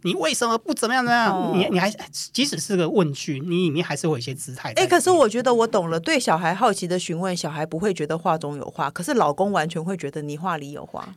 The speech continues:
Speaker 2: “你是不是觉得我是一个白痴？”哎，你为什么又没有勾了呢？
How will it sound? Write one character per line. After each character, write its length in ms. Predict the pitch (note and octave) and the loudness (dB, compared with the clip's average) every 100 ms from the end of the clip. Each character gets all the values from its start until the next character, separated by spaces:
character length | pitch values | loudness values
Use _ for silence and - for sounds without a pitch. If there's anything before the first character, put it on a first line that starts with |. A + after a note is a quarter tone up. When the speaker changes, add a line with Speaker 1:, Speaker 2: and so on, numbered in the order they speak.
| - | -2
Speaker 2:
“你 160 | A3+ | 0
是 160 | - F#4+ | 4 2
不 40 | |
是 60 | C4+ | 2
觉 80 | A#3+ | 2
得 100 | A#3 | 2
我 80 | F3+ | 2
是 140 | - | 0
一 40 | D4+ | -4
个 80 | |
白 260 | - D#3+ D#3+ | -2 0 0
痴？” 340 | - - F4 G4 _ _ _ _ _ _ _ _ _ _ | -2 -2 -4 -6 _ _ _ _ _ _ _ _ _ _
哎， 80 | C#4+ F4 G4+ A4 _ _ _ - | 0 2 2 -2 _ _ _ -8
你 180 | A3 G3+ | -4 -2
为 220 | E4+ G4+ | 0 0
什 200 | - G#3 | 0 0
么 240 | G3+ G#3 | 0 0
又 240 | A#3 F#4+ F#4 | 6 6 6
没 140 | A3 | 4
有 80 | G#3 | 2
勾 260 | F3 E4 | 2 2
了 80 | F4+ | 2
呢？ 180 | F4 | -2